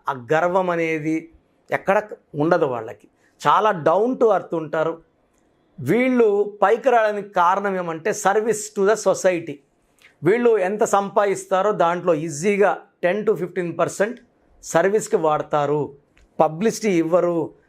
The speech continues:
దాన ధర్మాలు చేసి ఎక్కడ చెప్పరు, అన్నదానం చేసి చెప్పరు. But వాళ్ళ మనసులో ఎప్పుడు అది ఉంటుంది. Spiritual people, very good heart, honest,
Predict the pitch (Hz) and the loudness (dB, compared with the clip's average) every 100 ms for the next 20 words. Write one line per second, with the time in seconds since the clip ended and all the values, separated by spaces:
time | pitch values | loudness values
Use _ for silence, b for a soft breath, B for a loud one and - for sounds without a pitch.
0 | b 123 143 175 185 185 185 175 165 165 | b 0 0 2 0 0 -2 -2 -2 -2
1 | 165 - 156 - 180 170 165 - _ _ | -4 -4 -4 0 0 2 0 -6 _ _
2 | _ 127 143 175 180 175 165 - 147 - | _ -4 2 2 2 0 -4 -2 -4 0
3 | 170 156 - 165 165 b b b - 127 | 0 0 0 -2 -2 b b b -4 0
4 | 147 151 156 170 196 170 - 202 170 135 | 2 2 0 0 0 0 0 0 0 -2
5 | 139 135 123 - 208 214 - 240 233 240 | -4 -6 -6 -4 -4 -2 -2 0 0 -2
6 | - 202 202 247 320 - _ _ _ _ | -4 -4 0 -2 -2 -14 _ _ _ _
7 | - 147 196 202 185 147 175 214 196 - | -2 2 2 2 0 2 2 0 -4 -20
8 | _ - _ _ - 151 175 214 208 - | _ -20 _ _ -2 0 2 0 -4 -10